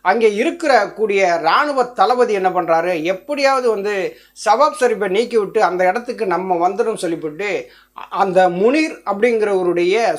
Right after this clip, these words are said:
சுயநலத்துக்காக தான் இந்த போரே நடக்குது அப்படின்னு சொல்றாங்க. இப்ப உலக நாடுகள்லையும் பாகிஸ்தான் வந்து நிதிக்காக கையேந்தக்கூடிய சூழ்நிலை ஏற்பட்டிருக்கு.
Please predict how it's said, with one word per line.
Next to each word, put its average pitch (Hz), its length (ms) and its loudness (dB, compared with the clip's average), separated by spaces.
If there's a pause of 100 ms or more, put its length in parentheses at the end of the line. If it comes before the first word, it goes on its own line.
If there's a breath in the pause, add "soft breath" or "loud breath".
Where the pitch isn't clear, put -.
(100)
சுயநலத்துக்காக 208 720 2
தான் 180 220 2
இந்த 160 220 -4
போரே 214 460 -2
நடக்குது 196 560 -2
அப்படின்னு 170 580 -4
சொல்றாங்க. 180 400 0 (340 soft breath)
இப்ப 214 160 0
உலக 294 380 4
நாடுகள்லையும் 240 720 0
பாகிஸ்தான் 254 580 0
வந்து 190 460 0
நிதிக்காக 233 720 0
கையேந்தக்கூடிய 233 760 0
சூழ்நிலை 180 760 0
ஏற்பட்டிருக்கு. 180 540 -6